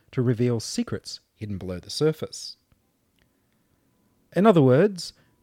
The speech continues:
they're showing you things the artist didn't want you to see. These findings include the discovery of a lush and green landscape composition, later replaced by McCubbin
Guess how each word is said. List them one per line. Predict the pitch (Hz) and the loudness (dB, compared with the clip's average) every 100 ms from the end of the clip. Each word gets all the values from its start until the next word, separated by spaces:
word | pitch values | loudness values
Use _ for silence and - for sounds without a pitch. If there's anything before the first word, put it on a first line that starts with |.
| - | 0
they're | 151 | 0
showing | - 196 208 196 | 2 2 2 2
you | 170 | 0
things | - 147 139 | 0 -2 -2
the | 170 - | -4 -4
artist | 117 127 127 - | -2 -2 -4 -6
didn't | 127 113 113 | -6 -4 -6
want | 107 104 - | -6 -6 -4
you | |
to | 107 | -6
see. | - - 107 90 - _ _ _ _ _ _ _ _ _ _ | -6 -8 -8 -8 -12 _ _ _ _ _ _ _ _ _ _
These | - 185 | 4 4
findings | - 160 196 175 | 4 2 4 2
include | 131 117 190 185 | 0 2 2 4
the | |
discovery | 147 147 - 117 143 | 2 0 0 2 4
of | 131 | 4
a | |
lush | 120 135 208 - - | 2 2 0 -4 -2
and | 143 | 0
green | 131 139 123 | 2 2 2
landscape | 127 151 - 123 107 | 0 0 0 -2 -2
composition, | - 123 120 214 - 147 196 _ _ - | -4 -4 0 0 0 -4 -6 _ _ -4
later | 123 135 175 202 | 2 2 2 0
replaced | 190 - 208 - | 0 2 -2 0
by | - | -2
McCubbin | 113 113 120 113 120 | -2 -2 -2 -2 -4